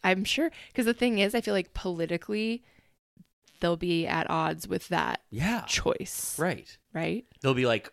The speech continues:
Speaker 2: "The one wrong thing that Lindsay's done in ten
Speaker 1: <laughs>
Speaker 2: years."
Speaker 1: They'll be like, "Oh, no."
Speaker 2: Yeah.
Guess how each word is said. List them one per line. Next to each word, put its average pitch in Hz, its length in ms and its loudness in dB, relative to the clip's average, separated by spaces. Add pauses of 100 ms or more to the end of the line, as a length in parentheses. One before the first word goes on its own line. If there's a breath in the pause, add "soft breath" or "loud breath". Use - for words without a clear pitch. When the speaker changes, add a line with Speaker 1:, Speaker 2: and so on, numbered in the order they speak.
(140)
Speaker 2:
"The 117 120 -4
one 110 520 0 (100)
wrong 98 440 -4
thing 95 200 -2
that 90 140 2
Lindsay's 92 360 -6
done 90 280 -2
in 87 100 -6
ten 90 240 -6
Speaker 1:
<laughs> - 0 -
Speaker 2:
years." 90 260 -4
Speaker 1:
They'll 214 200 -2
be - 20 -2
like, 202 260 -2
"Oh, 220 140 0
no." 240 880 2
Speaker 2:
Yeah. 104 200 -2